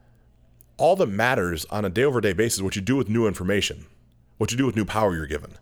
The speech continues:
Like, if you read a book and you don't do anything with the book, you have no practical application of what's went on inside the book, what's the point of reading it? It didn't get you anywhere.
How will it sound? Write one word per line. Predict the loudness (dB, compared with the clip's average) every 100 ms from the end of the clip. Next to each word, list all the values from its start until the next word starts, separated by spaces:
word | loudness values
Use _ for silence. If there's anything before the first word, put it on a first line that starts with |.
| -20 -20 -20 -20 -8
Like, | -4
if |
you | -2
read | 2 2
a | 2
book | 2 2 -2 -14 -12 -4
and | -2
you |
don't | 0
do | 0
anything | 0 0
with | -2 -2
the |
book, | 0 0 0
you | -2
have | 0
no | 0
practical | 2 0 0 -2
application | -2 -2 -4 -4 -4
of | -2
what's | -2 -2
went | -2
on | 0 0
inside | 0 0 0
the | 0
book, | -2 -4 -10 -20 _ _ _ _ _
what's | -4 -2 -2
the | -6
point | -2 0
of | 0 0
reading | -2 -2 -6
it? | -12 -20 -14
It | -6
didn't | -4 -2
get | -2 -2
you | -2
anywhere. | -4 -8 -14